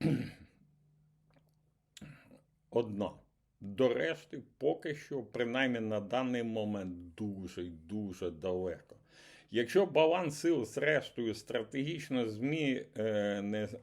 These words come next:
е, зміниться, зміститься з однієї з сторін, е, то все, події можуть різко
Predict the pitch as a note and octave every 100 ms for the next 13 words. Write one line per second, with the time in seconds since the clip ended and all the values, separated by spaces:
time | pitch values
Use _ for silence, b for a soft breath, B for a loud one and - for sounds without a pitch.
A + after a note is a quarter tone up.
0 | - G#2+ G2+ G2+ G2 A2+ D#3 C#3+ A#2+ G#2+
1 | G#2+ G2+ A2 C#3+ D#3 - G#2+ G#2 A2 G2
2 | A#2+ A#2+ C3+ C#3+ D#3+ D3+ B2+ - - B2+
3 | B2 C#3 F#3 A3 b b b b _ _
4 | _ _ - - _ _ _ _ _ _
5 | _ A2 A2+ G#2+ G2 D3+ C3+ - B2+ -
6 | D#3 C#3+ E3+ G#3+ D#3 C#3+ C#3 B2 - A#2+
7 | D#3 D3 - C3 A#2+ -